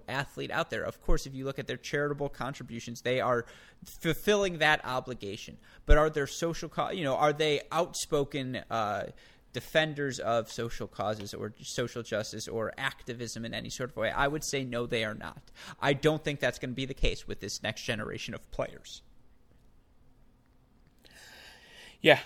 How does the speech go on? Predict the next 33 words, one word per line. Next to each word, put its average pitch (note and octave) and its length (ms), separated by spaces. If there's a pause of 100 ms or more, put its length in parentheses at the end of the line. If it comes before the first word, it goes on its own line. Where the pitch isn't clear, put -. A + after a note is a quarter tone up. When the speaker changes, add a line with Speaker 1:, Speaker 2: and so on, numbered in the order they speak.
(100)
Speaker 2:
I C3 80
think C3+ 220
certainly A#2+ 460
Osaka A2 420
is, F#2+ 360
and, G2 240
and F#2+ 280
Goff F#2 420 (160)
are G2 180
showing F#2 340
that, F2 320
and F#2 200
Tiafoe, F2+ 540
I - 180
don't G2 100
know F#2 60
if - 60
he's F2+ 100
gonna F#2+ 120
be F#2 60
a F2+ 40
leading G2 340
player F#2+ 280
in F#2 60
his G2 80
generation F#2 380
or F#2+ 40
not. F2+ 160
Time F#2 180
will F2+ 80
tell F2+ 200
on F2+ 160
that. E2+ 220